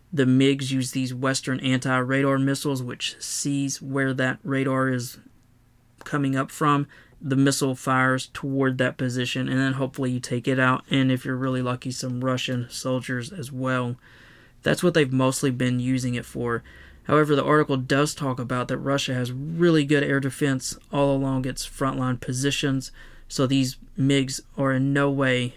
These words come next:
going toward the front line. They're mostly being used to fire those, uh, radar, anti-radar missiles.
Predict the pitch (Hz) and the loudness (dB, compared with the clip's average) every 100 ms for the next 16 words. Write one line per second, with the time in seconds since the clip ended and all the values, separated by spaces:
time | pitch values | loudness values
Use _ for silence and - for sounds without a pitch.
0 | - 131 127 120 - 127 120 - - 127 | -6 -2 0 -2 -2 -4 -4 -6 -4 -4
1 | 127 120 117 123 - - - 123 127 143 | -2 -4 -4 -6 -16 -16 -4 2 4 6
2 | 156 156 - 139 131 131 127 127 127 127 | 4 4 0 0 2 0 0 0 -2 -2
3 | 123 - - - - - - 131 123 147 | -4 -10 -18 -20 -20 -14 0 0 0 2
4 | 135 131 127 123 123 - - - - - | 4 4 2 0 -2 -6 -10 -20 -20 -12
5 | 131 120 117 131 135 131 127 123 123 - | -8 -6 -6 0 2 4 2 0 -2 -8
6 | - - - - - - 131 131 131 127 | -20 -20 -20 -20 -18 -4 -2 0 0 0
7 | 127 127 123 120 120 127 127 123 123 113 | 0 0 0 -2 -2 -2 -2 -4 -8 -10